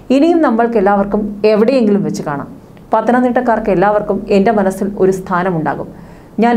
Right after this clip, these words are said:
ഏത് പദവിയിൽ എവിടെയായിരുന്നാലും എന്തെങ്കിലും സഹായം ആവശ്യപ്പെട്ടാൽ പത്തനംതിട്ടക്കാരാണെങ്കിൽ എൻ്റെ പ്രിയപ്പെട്ട ജില്ലയിലെ ആളുകൾ എന്ന പരിഗണനയുണ്ടാകും. ജീവിതത്തിൽ ഒരിക്കലും മറക്കാത്ത ഒരുപാട് അനുഭവ പാഠങ്ങൾ തന്നതിന്, പത്തനംതിട്ടയിൽ നിന്ന് പോകുമ്പോൾ ഏത് പ്രതിസന്ധിയെയും നേരിടാൻ എന്നെ പഠിപ്പിച്ചതിന്,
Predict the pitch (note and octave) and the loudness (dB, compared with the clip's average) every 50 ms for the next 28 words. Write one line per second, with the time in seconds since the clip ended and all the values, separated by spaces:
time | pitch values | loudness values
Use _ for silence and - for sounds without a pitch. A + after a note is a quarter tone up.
0 | A#3 A#3 B3 C#4+ E4+ E4+ C#4 B3+ A3+ B3 A#3 A#3+ A#3+ A#3 A3+ - G#3+ G#3 G3+ A3+ | 4 4 4 2 2 2 0 2 2 2 0 2 0 0 2 2 2 2 4 4
1 | B3+ C4 A3+ G3 F#3+ G3 G#3 G#3+ G#3+ G3 F3 F3 E3 - G3 G3 G3 G#3 G#3+ A3 | 4 4 2 2 2 0 0 0 0 0 0 -2 -2 0 0 2 2 2 2 0
2 | G#3+ G#3 G#3 G3+ G3 G#3+ A3 A3 A3 G#3+ G3 E3+ F3 G3+ - G#3 G3+ G#3 - G#3 | 0 0 -2 -4 -2 0 0 2 2 2 0 0 -2 -2 -2 -2 0 0 0 0
3 | E3 - - - - - - - - - - - - - B3+ A#3+ A#3+ C4 D4+ D#4+ | 0 -2 -6 -10 -14 -18 -20 -20 -20 -20 -20 -20 -4 -2 0 2 2 2 2 2
4 | D4+ D4+ D4+ C4+ C4+ A#3 G#3 G3 F#3+ F3+ F3 E3+ E3+ G#3 A3 G#3+ - G#3+ G3+ G#3+ | 2 2 2 0 2 2 2 2 0 0 0 0 2 0 0 2 2 2 2 2
5 | G#3 G#3+ A3 A#3+ C4 B3+ C#4 - C4 G3+ G#3 G3+ G3+ G3 F#3+ G3 G3 - F#3+ F#3+ | 2 4 4 2 2 2 0 0 2 0 2 2 2 2 2 2 0 0 0 0
6 | G3 G#3 G#3 G#3+ A3+ - - G3+ F3+ F3+ F3 F3+ F#3 F3+ F#3+ G3+ A3+ A3+ A3+ F#3 | 2 2 2 2 0 0 0 0 -2 -2 -2 0 0 0 2 2 2 0 0 -2
7 | D#3+ C#3+ C#3+ C#3 D3 D3 D3+ - - - - - - - - - - - - F#3 | -2 -4 -2 -4 -4 -4 -4 -8 -10 -16 -20 -20 -20 -20 -20 -20 -12 -6 -2 0
8 | B3 C#4+ D#4 E4 - E4 C#4+ C4+ B3+ C4+ B3+ - F4 E4+ D4 C4+ B3+ - B3 A#3+ | 2 2 2 2 2 2 2 2 2 2 0 0 2 2 2 0 2 0 0 0
9 | A#3+ A3+ G#3 - G3+ G#3+ G#3+ A#3 A#3 A3+ G#3+ G3 F#3+ F#3+ - C4 B3 A3+ G#3 G3+ | 0 0 2 2 2 2 2 2 0 2 0 -2 -2 -2 -2 -2 0 2 0 2
10 | G3 G3+ G#3 G3+ G#3 G#3 G3+ G#3 F#3 F3+ F#3 F3+ F#3+ F3 D#3+ E3+ - - - - | 2 2 2 2 2 2 2 0 0 0 0 0 0 -2 -2 -4 -8 -14 -16 -16
11 | - - - - - - A3+ A3 G#3+ A#3+ A#3+ B3+ B3+ A#3 B3 A#3 A#3 A#3 G#3+ G#3 | -18 -18 -20 -20 -4 -2 -2 2 2 2 2 2 2 2 2 2 2 2 0 0
12 | G#3 G3+ G3+ F#3+ F#3+ G3 F#3+ F3+ F#3 G3 G3 - G#3 G#3+ A3+ A3+ - - A3+ F#3+ | 0 0 2 2 2 2 2 2 2 0 0 2 2 2 4 2 2 0 0 0
13 | G3+ G#3+ G#3 A#3+ A3+ G#3+ A3+ A3+ A3 G#3 G3+ G3+ G3+ G3+ G#3+ G#3+ G#3 G#3 F#3+ F#3+ | 0 0 2 0 0 2 2 2 4 4 4 2 4 2 2 0 0 0 0 0
14 | G3 G3 - F#3 E3+ F3 E3 G#3+ - A#3 G#3 F#3+ F3+ D#3+ | 0 0 0 0 0 0 0 0 0 0 0 0 -2 -4